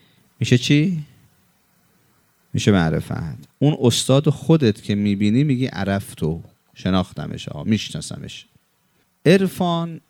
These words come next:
به معنای شناخت شخصی، جزئی و شهودی خداوند تبارک و تعالی است. یعنی یک کسی بدون شک، بدون تردید خدا رو بشناسه،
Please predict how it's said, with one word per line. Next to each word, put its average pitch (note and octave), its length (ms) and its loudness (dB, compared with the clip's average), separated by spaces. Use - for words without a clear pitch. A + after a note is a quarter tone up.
به A#2 120 4
معنای A#2 680 2
شناخت A2 720 0
شخصی، F#2+ 920 -4
جزئی F#2+ 680 2
و F#2 140 2
شهودی F#2 720 4
خداوند E2 580 -2
تبارک D#2+ 440 -6
و D2+ 100 -8
تعالی - 340 -8
است. - 240 -10
یعنی G2+ 300 0
یک C#3+ 220 0
کسی D3+ 520 -2
بدون G2+ 600 2
شک، A#2 640 0
بدون G2 520 -2
تردید G2 1000 2
خدا G#2+ 280 0
رو G#2 100 0
بشناسه، - 500 -6